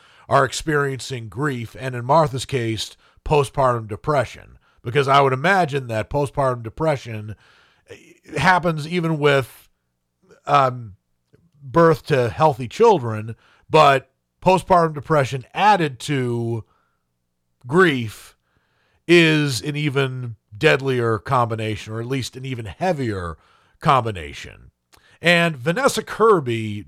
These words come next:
does an amazing job here. She turns in the performance of a lifetime as this young mother, and she's only about thirty-two years old, um, going on thirty-three. She'll be thirty-three on April eighteenth.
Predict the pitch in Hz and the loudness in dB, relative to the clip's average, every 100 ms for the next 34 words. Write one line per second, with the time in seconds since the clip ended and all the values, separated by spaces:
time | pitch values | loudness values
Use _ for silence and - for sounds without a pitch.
0 | 98 147 135 131 117 135 131 123 139 175 | 0 2 4 2 -2 -6 -8 -4 -2 -2
1 | 156 139 117 117 107 85 92 82 80 82 | -2 -4 -6 -4 -6 -10 -12 -12 -10 -12
2 | - _ _ - 196 202 202 190 - 190 | -14 _ _ -8 -4 -2 -2 -6 -8 -4
3 | 185 170 143 151 143 135 117 - 165 151 | -2 -2 -4 -6 -6 -8 -8 -4 -4 -2
4 | 143 117 113 120 110 107 135 143 - 117 | -6 -6 -8 -6 -6 0 0 0 -4 -10
5 | 87 80 85 87 - _ _ - 151 156 | -10 -12 -14 -16 -18 _ _ -4 2 4
6 | 139 120 135 110 - 120 131 117 110 101 | 2 2 2 2 -6 -4 -4 -2 -4 -4
7 | 95 104 131 _ _ - 135 170 160 233 | -6 -8 -12 _ _ -4 -2 -2 0 0
8 | 254 180 131 131 123 120 110 _ _ _ | 2 2 4 4 4 2 -2 _ _ _
9 | _ _ _ _ _ - - 190 170 151 | _ _ _ _ _ -20 -2 2 2 0
10 | - 156 131 123 110 151 101 73 69 - | -4 -4 0 0 2 0 0 -4 -12 -16
11 | _ _ _ _ _ 139 139 117 107 104 | _ _ _ _ _ 0 2 2 -4 -12
12 | 95 160 156 143 131 143 127 117 120 117 | 0 2 4 2 0 0 -2 -4 -6 -6
13 | 98 135 120 - 135 120 135 131 120 110 | -6 -6 -6 -4 -4 -6 -8 -6 -4 -6
14 | 107 120 113 107 98 - 127 82 85 | -6 -8 -6 -8 -10 -10 -12 -12 -16